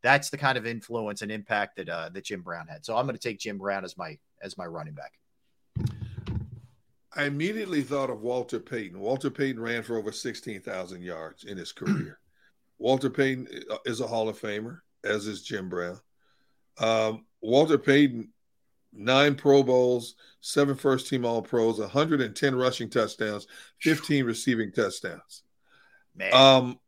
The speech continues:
Speaker 2: I think a guy like Bo Jackson could have been in that conversation had his career not been cut short because of that hip injury.
Speaker 1: Yeah.
Speaker 2: Barry Sanders, Barry Sanders walked away the game. If Barry Sanders had kept playing, there's no question right now, Barry Sanders would have been the all-time rushing leader.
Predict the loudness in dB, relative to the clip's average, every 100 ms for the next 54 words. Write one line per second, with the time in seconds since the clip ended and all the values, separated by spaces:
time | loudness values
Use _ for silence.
0 | _ _ 4 6 8 6 6 8 8 10
1 | 6 6 6 6 6 4 4 -2 0 2
2 | 4 2 2 0 0 0 -2 -2 -2 -2
3 | -2 0 2 -2 -8 -18 -20 0 4 8
4 | 6 6 2 0 -2 2 0 0 2 2
5 | 2 -2 -2 -2 2 2 4 2 2 2
6 | 0 -2 _ -6 -4 -6 -10 -6 -4 -2
7 | 2 8 10 10 6 4 4 4 2 -2
8 | 4 6 6 4 4 4 4 4 4 6
9 | 4 4 2 -2 -6 -6 0 6 10 10
10 | 8 4 4 2 2 2 0 0 -2 -2
11 | -2 0 0 2 2 2 -2 -2 -2 -2
12 | 0 2 0 0 -2 -2 -4 -6 -20 -14
13 | 2 4 6 4 2 0 0 0 -2 -4
14 | -4 -4 -6 -4 -2 -2 -4